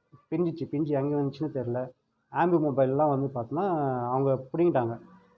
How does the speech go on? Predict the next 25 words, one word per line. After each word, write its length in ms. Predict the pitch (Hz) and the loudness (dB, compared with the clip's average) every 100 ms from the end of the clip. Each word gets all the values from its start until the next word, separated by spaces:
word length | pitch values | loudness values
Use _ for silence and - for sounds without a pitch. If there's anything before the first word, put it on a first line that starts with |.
| _ - | _ -6
பிடுங்க-, 480 | 180 185 175 170 160 160 | -2 2 2 0 -2 2
பிடுங்கினதுக்கப்புறம் 800 | 185 185 156 147 143 180 214 - | 4 6 6 6 4 2 2 2
அங்க 240 | 147 147 | 2 2
இருக்கிற 320 | 147 170 175 - | 4 4 4 2
போலீஸ் 360 | - 180 170 165 | 4 6 6 2
வந்து 260 | 151 147 147 | 0 0 0
பார்த்தோன்னா 360 | 135 127 175 | -2 0 0
எல்லாரையும் 360 | 151 139 147 147 | 2 4 2 2
தடுத்து 400 | 139 147 143 156 | 0 0 0 0
இது 160 | 147 | 0
பண்ணி, 340 | 156 135 135 185 220 - _ _ _ _ - | 0 -2 -2 -2 -6 -16 _ _ _ _ -10
அஹ், 320 | 147 139 135 | -4 -2 0
எங்களை 220 | 139 151 | 2 2
வந்து 240 | 147 156 185 180 165 139 131 131 - _ | 4 4 4 4 4 4 0 -4 -12 _
அணைக்கட்டு 480 | - 147 165 175 165 | -2 2 2 2 2
ஜி 200 | 143 151 | 2 4
ஹெச் 200 | 165 160 | 4 4
வரையும் 220 | 147 170 | 2 4
அவங்க 220 | 156 147 135 | 2 2 2
பாதுகாப்பாக 540 | 143 151 143 139 151 | 4 6 4 2 0
வந்து 140 | 139 | 0
அணைக்கட்டு 300 | 156 180 156 | 0 0 0
ஜி 80 | 139 | 0
ஹெச்ல 320 | 143 127 127 | 0 0 -2
விட்டு 360 | 123 135 139 190 | 0 -2 -2 -4